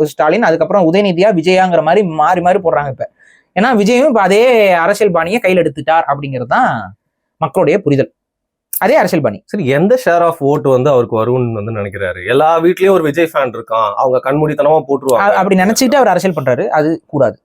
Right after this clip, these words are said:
Speaker 1: அப்படி அரசியல் பண்ணாருன்னா அவர் தோல்வியை வந்து ரொம்ப சுலபமாக அடைவார். ஏன்னா எல்லா உங்களை, உங்களுக்கு பாலாபிஷேகம் பண்றவங்க அத்தனை பேரும் விநாயகருக்கும் பாலாபிஷேகம் பண்ணியிருக்கான். இப்ப விநாயகர் சதுர்த்திக்கு நீங்க வாழ்த்து சொல்லியிருக்கணும்.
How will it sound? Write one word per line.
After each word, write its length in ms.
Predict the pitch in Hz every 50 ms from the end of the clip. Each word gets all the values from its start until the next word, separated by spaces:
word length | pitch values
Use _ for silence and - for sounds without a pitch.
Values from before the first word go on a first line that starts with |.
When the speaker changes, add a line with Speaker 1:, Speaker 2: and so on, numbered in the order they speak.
| _ _ _ _ _ _ _ _ _
Speaker 1:
அப்படி 200 | 135 135 143 170 160
அரசியல் 280 | 151 170 - 254 208
பண்ணாருன்னா 300 | 180 165 151 170 247 302 220
அவர் 140 | 165 151 -
தோல்வியை 440 | - 190 214 233 240 226 196 175 160 139
வந்து 280 | 139 147 170 247 269
ரொம்ப 260 | - 143 175 214 254 -
சுலபமாக 540 | - - 185 196 233 247 247 247 240 233
அடைவார். 340 | 202 156 139 117 107 92 - _ _ _ _ _ _ _ _ _ _ _ _ _ _ _ _ _ _ _ _ _ -
ஏன்னா 120 | 180 220 220
எல்லா 280 | 190 202 226 247 247 240 220 190
உங்களை, 360 | 180 165 180 185 190 196 190
உங்களுக்கு 460 | 175 170 180 202 220 220 208 196 202 185 180
பாலாபிஷேகம் 500 | - 185 202 226 220 208 196 196 180 175
பண்றவங்க 320 | 160 - 160 160 156 151
அத்தனை 220 | 143 - 180 185 180
பேரும் 260 | 170 160 170 226 294 - -
விநாயகருக்கும் 460 | - 156 180 202 214 202 196 202 190 175
பாலாபிஷேகம் 360 | 170 175 170 151 147 143 135
பண்ணியிருக்கான். 360 | 135 139 139 131 - 107 - _ _ _ _ _ _ _ _ _ _ _ _
இப்ப 180 | _ _ - 147
விநாயகர் 340 | 156 185 240 262 254 240
சதுர்த்திக்கு 340 | 240 208 180 208 196 254 285
நீங்க 100 | 247 214
வாழ்த்து 340 | 180 160 180 208 202 202 -
சொல்லியிருக்கணும். 440 | 180 196 233 233 185 135 101 92